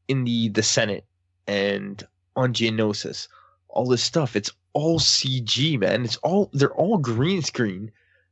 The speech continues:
for them as an actor. So first of all, they have to kind of portray where they are, which is gonna be excre-, extremely difficult, you know? So that's where I was like, if I'm a fly on the wall, like, I wanna be live, like, uh,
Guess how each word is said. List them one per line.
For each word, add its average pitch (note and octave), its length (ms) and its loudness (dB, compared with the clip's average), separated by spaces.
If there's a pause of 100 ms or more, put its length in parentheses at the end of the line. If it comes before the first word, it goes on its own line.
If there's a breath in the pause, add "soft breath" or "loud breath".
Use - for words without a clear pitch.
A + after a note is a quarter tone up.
for B2 160 2
them C3 380 2
as A2 200 -2
an G#2+ 80 -2
actor. A#2 460 -2
So - 120 -8
first F#3 240 -2
of - 60 -8
all, G#2 80 -2
they C3 100 -2
have C#3+ 140 0
to - 60 -14
kind B2+ 160 2
of A2 80 -2
portray A#2+ 440 2
where A2+ 280 2
they G#2 160 2
are, F#2+ 460 0 (560)
which A2+ 160 -10
is - 60 -6
gonna C3+ 180 2
be A2+ 120 -10
excre-, - 500 -6 (240)
extremely G#3 680 0
difficult, A#2+ 720 0 (840)
you A2+ 80 -2
know? A#2 160 2
So A2 340 2 (240)
that's - 240 -2
where C3+ 80 6
I A2+ 40 6
was A2 120 -2
like, G#2+ 180 -2 (360)
if - 80 -14
I'm C#3 100 -2
a D#3 60 2
fly B2 260 2
on G#2+ 80 4
the G2 60 0
wall, G#2+ 240 4
like, G#2 240 -4
I - 40 2
wanna E3 200 2
be A2+ 280 0 (100)
live, G2 680 2 (1080)
like, A2+ 260 -6
uh, E2 320 2